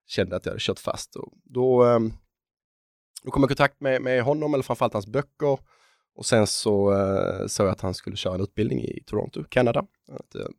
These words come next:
The Remarkable Entrepreneur. Och, och jag bokade den direkt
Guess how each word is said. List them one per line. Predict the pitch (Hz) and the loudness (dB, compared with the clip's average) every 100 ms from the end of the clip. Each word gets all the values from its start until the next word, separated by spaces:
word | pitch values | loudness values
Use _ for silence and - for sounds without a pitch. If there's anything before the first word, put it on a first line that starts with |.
| - | -8
The | 98 | -6
Remarkable | 98 101 101 - 104 107 - - | -4 0 2 0 0 -6 -6 -10
Entrepreneur. | - 104 - 123 151 - _ _ _ _ _ _ _ _ _ _ _ - | -4 -4 -2 -2 -2 -6 _ _ _ _ _ _ _ _ _ _ _ -8
Och, | 95 123 | -4 2
och | 113 95 | 2 4
jag | 107 95 | 2 2
bokade | 101 104 104 | -4 -4 -4
den | |
direkt | 110 104 - - | -4 -6 -8 -12